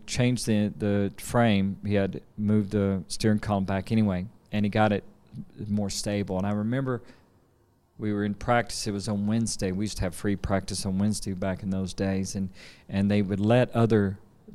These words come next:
uh, displacements run. It was the last time they did that. Two bikes collided, and Barry came up over the rise going into Woodcott and hit a bike and crashed. That lap, he had passed me. I happened to pull in. I was right behind him. And I told Irv,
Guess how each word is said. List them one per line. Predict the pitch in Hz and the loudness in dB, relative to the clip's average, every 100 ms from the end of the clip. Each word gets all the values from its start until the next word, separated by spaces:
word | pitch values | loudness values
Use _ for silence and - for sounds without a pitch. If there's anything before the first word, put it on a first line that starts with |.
| - _ _ _ | -20 _ _ _
uh, | 95 92 | -2 -2
displacements | 101 - - 107 107 95 90 | -2 -2 0 0 0 -4 -4
run. | 92 90 92 - | -2 -2 -2 -6
It | - - _ | -20 -20 _
was | - | -4
the | 101 | 2
last | 104 104 - | 2 2 -2
time | 104 95 | 0 0
they | 95 | 0
did | 90 92 | -2 -4
that. | 90 85 98 - - - _ _ _ _ | -2 -4 -6 -12 -20 -20 _ _ _ _
Two | - 143 | 0 2
bikes | 131 127 120 - | 6 6 4 -2
collided, | - 110 110 117 98 90 95 - | 0 4 4 4 0 -4 -8 -4
and | 98 92 | -2 2
Barry | 107 110 | 4 4
came | 101 110 104 | 2 0 0
up | 95 | 2
over | 107 98 95 | 2 2 0
the | |
rise | 92 98 95 | 0 0 0
going | - 98 | -2 0
into | 95 92 | 0 0
Woodcott | 98 95 95 87 | -2 -4 -6 -6
and | 90 | -4
hit | 98 | -6
a | |
bike | 92 95 92 87 | -4 -2 -2 -4
and | 90 | -12
crashed. | - 120 107 85 - - - | -4 0 0 -2 -14 -20 0
That | 127 147 120 | 4 6 6
lap, | 131 147 101 - | 6 6 4 2
he | - 120 | -2 -2
had | 101 | -2
passed | - 135 139 113 | -2 -2 -2 -4
me. | 104 95 98 - - - | -6 -6 -8 -16 -20 2
I | 131 | 4
happened | 151 139 120 110 | 6 6 4 -2
to | |
pull | - 127 107 | -2 -2 0
in. | 104 98 | 0 -2
I | 92 | -4
was | 98 101 | -6 -4
right | 120 | -4
behind | 117 113 120 110 | -4 -6 -4 -4
him. | 92 101 - - - - - - _ | -6 -8 -16 -20 -20 -20 -20 -20 _
And | 107 | 0
I | 113 | 0
told | 101 - 151 151 | 0 4 6 6
Irv, | 143 104 92 - | 6 4 0 -10